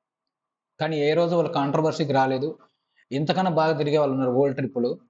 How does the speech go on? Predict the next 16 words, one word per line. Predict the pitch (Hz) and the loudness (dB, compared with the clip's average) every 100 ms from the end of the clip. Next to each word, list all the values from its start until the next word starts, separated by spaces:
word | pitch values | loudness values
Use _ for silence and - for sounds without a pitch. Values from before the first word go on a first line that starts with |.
| - | -8
వాళ్ళు | 147 143 | -4 -2
ఏ | 139 | 0
రోజు | 156 156 | 0 -2
కాంట్రవర్సీకి | 156 143 151 143 135 131 | -2 0 0 0 -2 -2
రాలేదు. | 127 127 123 143 - _ _ _ | 0 0 0 -2 -6 _ _ _
ఫ్యామిలీ | 147 156 165 | -4 0 0
పరంగా | 160 156 151 160 175 175 170 | 2 0 -2 -2 -2 -4 -4
అందరూ | 135 156 185 | 0 2 2
చూస్తారనే | 185 160 156 - 180 175 170 | 2 -2 -2 0 2 2 -2
ఉద్దేశంతో | 135 135 165 165 156 165 | -2 0 0 0 -2 0
మైండ్లో | 139 147 170 | 0 2 2
పెట్టుకొని | 165 151 135 127 147 165 | 2 0 -2 -2 -2 0
ఎక్కడ | 139 139 165 | 0 0 0
బూత్ | 143 139 160 165 | 0 0 -2 0
మాట | 151 135 | 0 2
రాకుండా | 131 139 143 139 139 - | 0 0 -2 -2 -2 -4